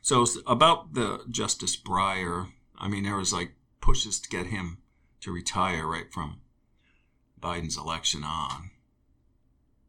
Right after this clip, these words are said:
I think he knows that if the Republicans, as it appears likely, win, uh, midterms, then there's, there's no chance that Biden will get to replace another justice. Republicans play hardball,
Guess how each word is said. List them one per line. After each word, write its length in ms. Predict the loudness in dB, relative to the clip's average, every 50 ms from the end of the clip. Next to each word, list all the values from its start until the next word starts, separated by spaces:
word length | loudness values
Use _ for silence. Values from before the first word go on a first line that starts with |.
| _ -6
I 120 | -6 -6 -4
think 260 | -4 -6 -6 -6 -6
he 80 | -6
knows 520 | -6 -2 2 4 4 4 2 0 -2 -4 -4
that 240 | -4 -8 -10 -12 -14 _ _ _ _ _ _ _ -10
if 260 | -10 -10 -10 -12 -16 -16
the 320 | -14 -12 -12 -12 -12 -14 -20 _ _ -20 _ _ _ -20 _ -20 -20 -20 -20 -20 -16 -10
Republicans, 600 | -6 0 4 4 4 4 2 0 6 8 8 8 10
as 160 | 8 6 6
it 100 | 4 2
appears 380 | 2 6 8 8 8 6 4 4
likely, 500 | 4 2 2 2 2 0 0 0 -2 -4 -6 -4
win, 300 | -2 0 0 0 0 0
uh, 220 | 0 -2 -2 -2 -2
midterms, 640 | -2 -2 -2 -2 -2 -2 -2 -2 -4 -4 -4 -6 -6
then 320 | -6 -6 -6 -6 -8 -10 -12 -16 -20 _ -20 -20 _ -20 -20 _ -16 -16 -16 _ _ _ -12 -8
there's, 220 | -6 -6 -4 -6 -6 -8 -6 -4
there's 240 | -4 -2 0 0
no 260 | 0 0 0 0 -2 -2
chance 480 | -4 -4 -2 -2 -2 -2 -2 -2 -4 -4
that 200 | -4 -10 -12 -12 -16 _ _ _ _ _ _ _ -4
Biden 360 | -2 -2 -2 -2 -4 -6 -8
will 100 | -10 -10
get 260 | -14 -14 -14 -12 -14 -12
to 140 | -10 -10
replace 500 | -12 -12 -14 -14 -14 -12 -8 -6 -6 -6
another 300 | -6 -8 -14 -14 -14 -14 -14
justice. 520 | -12 -12 -10 -10 -10 -8 -8 -8 -8 -8 -8
Republicans 480 | -4 -4 -2 -2 -2 -2 -4 -6 -4
play 140 | -6 -6 -6
hardball, 540 | -4 -6 -6 -6 -6 -6 -8 -8 -8 -10